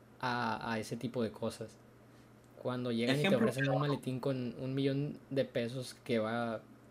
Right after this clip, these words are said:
Speaker 1: resolver tu vida, pues, es muy difícil de encontrar una persona que diga que no.
Speaker 2: Ejemplo pedorro, güey. Tú y yo hacemos un negocio de panes, güey. Y hacemos unos panes, güey, pasados de lanza, güey.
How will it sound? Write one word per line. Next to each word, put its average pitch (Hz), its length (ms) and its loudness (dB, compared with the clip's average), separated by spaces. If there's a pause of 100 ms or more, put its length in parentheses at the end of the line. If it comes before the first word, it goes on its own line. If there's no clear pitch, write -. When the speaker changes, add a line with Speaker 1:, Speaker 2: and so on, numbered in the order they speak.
(120)
Speaker 1:
resolver 110 420 -2
tu 131 140 -4
vida, 120 340 -2 (1200)
pues, 113 480 -8 (520)
es - 300 -8
muy 139 240 2
difícil 160 380 0
de 151 60 2
encontrar 127 280 -2
una 143 140 0
persona 135 300 -6
que 143 80 -2
diga 135 220 2
que 120 100 -6
no. 123 180 -4 (1080)
Speaker 2:
Ejemplo 135 440 2
pedorro, 107 400 2
güey. 104 220 -8
Tú 143 80 0
y 147 60 4
yo 160 100 4
hacemos 156 320 -2
un 156 100 0
negocio 151 340 -2
de 139 60 -2
panes, 101 360 -12
güey. 98 180 -14 (960)
Y 120 100 2
hacemos 135 580 0 (580)
unos 151 240 4
panes, 151 400 2
güey, 185 200 -4 (800)
pasados 131 460 -4
de 120 60 -2
lanza, 110 280 -4
güey. 87 120 -12